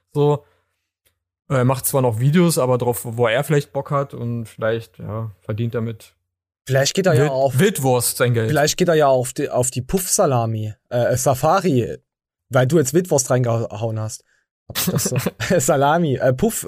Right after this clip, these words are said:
Speaker 2: Puff-Safari. Vielleicht ver-, besucht
Speaker 1: Ne?
Speaker 2: er a-, asiatische Länder, weißt du?
Speaker 1: Da f-,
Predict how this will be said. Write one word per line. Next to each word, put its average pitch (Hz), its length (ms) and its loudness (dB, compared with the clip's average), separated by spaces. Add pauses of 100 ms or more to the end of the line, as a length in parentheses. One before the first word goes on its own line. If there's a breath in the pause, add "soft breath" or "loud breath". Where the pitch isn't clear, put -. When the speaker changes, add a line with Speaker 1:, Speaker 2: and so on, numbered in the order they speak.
Speaker 2:
Puff-Safari. 196 880 0 (420)
Vielleicht 165 460 0 (160)
ver-, 123 280 -2 (160)
besucht 131 360 -2
Speaker 1:
Ne? 151 60 4
Speaker 2:
er 131 180 2
a-, 147 200 0 (280 loud breath)
asiatische 147 760 0
Länder, 139 580 2 (220)
weißt 117 260 -4
du? 190 220 -4
Speaker 1:
Da 147 100 -2
f-, - 200 -8